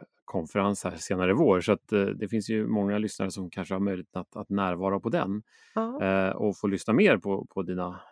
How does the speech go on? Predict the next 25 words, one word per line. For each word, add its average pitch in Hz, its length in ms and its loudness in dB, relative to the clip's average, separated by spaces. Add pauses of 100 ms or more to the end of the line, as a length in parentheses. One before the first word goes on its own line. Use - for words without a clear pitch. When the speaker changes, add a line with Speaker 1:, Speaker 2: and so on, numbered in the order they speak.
(260)
Speaker 1:
expertisområden. 104 1200 0 (760)
Eh, 110 540 2
så 117 180 0
jag 135 140 6
tänkte 190 280 6
liksom 170 240 0
avsluta 165 400 2
här 113 200 8
med 107 220 8
att 101 80 0
fråga 104 280 2
om 104 120 4
det 104 80 2
är 104 40 4
någonting 107 480 2
speciellt 123 580 2
du 131 80 2
vill 107 160 4
rekommendera 107 440 2
lyssnarna, 139 460 0
någonting 110 320 -2
att 107 80 0
ta 120 80 2
med 175 200 2
sig - 440 -4